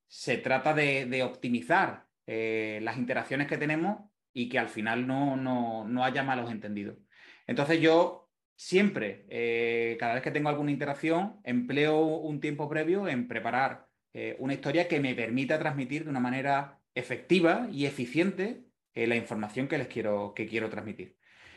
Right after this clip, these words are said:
La última interacción que tuve con todo el equipo fue en un evento que tuvimos, que tuvimos en Barcelona, y ahí lo que necesitaba era que el equipo hiciera mejores reuniones de descubrimiento, mejores de reuniones, o sea, que, que, que mejorara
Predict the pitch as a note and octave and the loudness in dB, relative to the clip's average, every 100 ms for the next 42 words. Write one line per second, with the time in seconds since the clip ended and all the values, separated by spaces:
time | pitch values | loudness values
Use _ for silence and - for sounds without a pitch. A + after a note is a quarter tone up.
0 | - - C3+ D#3+ E3+ G#3 G#3 G3+ F#3+ F#3 | -14 2 6 6 8 6 6 4 2 2
1 | F#3 F#3 F3 E3+ E3+ D#3+ D3+ G#3 G#3 G#3 | 4 4 4 2 4 2 2 -2 -2 -4
2 | - D3+ D3+ D3+ D3 D3 D#3+ D#3 C3 C3 | -4 -2 0 -2 -2 -2 -2 -4 -6 -6
3 | C3+ C3+ B2+ B2 - _ _ - - - | -2 0 0 -4 -12 _ _ -20 -12 -4
4 | C3 B2 C3 D3 D3+ C#3+ D3+ E3+ F3 G#3 | -2 0 2 2 2 0 2 2 2 0
5 | - - _ _ _ _ - C3 C3 F3 | -4 -20 _ _ _ _ -6 2 4 4
6 | A3+ G#3 E3+ - - B2+ G3 F3 F#3 G#3 | 4 2 -2 -6 -10 0 4 4 2 -2
7 | - _ _ - D3+ E3 D#3 C#3 B2+ B2+ | -16 _ _ 0 2 2 0 -2 -4 -4
8 | F#3+ D#3+ E3+ G3+ - B2+ - C#3+ C#3+ D3 | -4 0 -2 -2 -8 -8 -2 2 4 4
9 | C#3+ C3 C3 C#3+ C#3 C3 C#3 D3 C3 A2+ | 4 2 0 0 -2 -2 -2 -2 -2 -6
10 | A2 A2+ G#2+ A#2 G#2 G#2 A2 A#2+ B2 B2+ | -6 -4 -2 -4 -6 -12 -10 -4 -2 -2
11 | B2 A#2 C3 C#3+ D#3+ - _ - C3+ - | -2 0 2 2 0 -4 _ -14 -10 -2
12 | C#3 C3+ C#3+ C3 B2 D#3 D3 C#3 C#3+ F3+ | -2 0 0 -2 0 2 2 2 4 6
13 | G3+ G3 B3 - | 6 4 0 -8